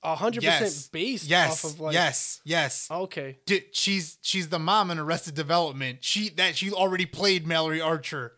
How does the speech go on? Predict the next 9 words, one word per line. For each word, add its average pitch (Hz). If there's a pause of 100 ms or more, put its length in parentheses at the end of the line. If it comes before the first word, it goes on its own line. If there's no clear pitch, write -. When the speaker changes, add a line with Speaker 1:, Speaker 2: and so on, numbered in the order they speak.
Speaker 1:
Oh, 196
okay. 185
Speaker 2:
On -
Arrested 202
Development, 196
she 196
was 156
Mallory 147
Archer. 135